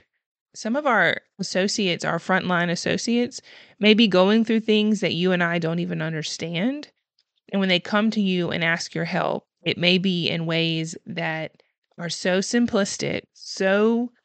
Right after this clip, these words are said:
like, something that you and I would never even think of. But because you share your experience with them or give them tips or help them through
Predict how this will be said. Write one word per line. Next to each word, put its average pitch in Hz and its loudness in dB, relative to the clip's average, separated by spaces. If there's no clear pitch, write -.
like, 175 -2
something 214 0
that 147 0
you 196 2
and 202 4
I 175 4
would 175 2
never 170 2
even 165 0
think 165 -6
of. - -8
But 185 -2
because 196 0
you 180 -2
share 185 0
your 165 -2
experience 170 -4
with 170 -6
them 160 -4
or 156 -6
give 165 -6
them 156 -8
tips - -8
or 160 -4
help 180 -4
them 160 -4
through 175 0